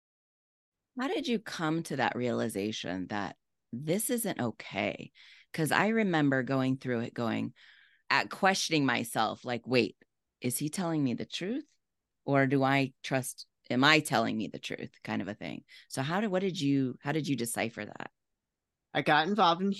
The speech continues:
Speaker 2: in, um, I got involved in martial arts,
Speaker 1: Mm.
Speaker 2: and, like, it started, it started really changing my mindset. And then I started reading more books, like, just self-help books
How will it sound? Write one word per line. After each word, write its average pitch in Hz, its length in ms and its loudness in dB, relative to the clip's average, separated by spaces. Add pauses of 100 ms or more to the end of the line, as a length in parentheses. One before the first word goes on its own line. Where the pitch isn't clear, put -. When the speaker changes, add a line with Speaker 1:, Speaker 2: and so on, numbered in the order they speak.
(140)
Speaker 2:
in, 147 200 0
um, 123 480 2 (340)
I - 40 -6
got 135 140 0
involved 143 340 2
in 123 260 -4
martial 135 340 0
arts, - 440 -2 (500)
Speaker 1:
Mm. 120 120 2
Speaker 2:
and, 120 160 -2 (160)
like, 131 220 0
it 131 80 0
started, 143 640 4 (140)
it 131 80 -8
started 156 300 4
really 139 320 4
changing 131 400 -2
my 120 120 0
mindset. 113 600 -2
And 131 100 -6
then 131 80 0
I 131 40 -2
started 139 240 0
reading 139 300 2
more 131 140 0
books, - 500 -8 (360)
like, 127 260 0
just - 220 -2
self-help 135 480 2
books - 440 -6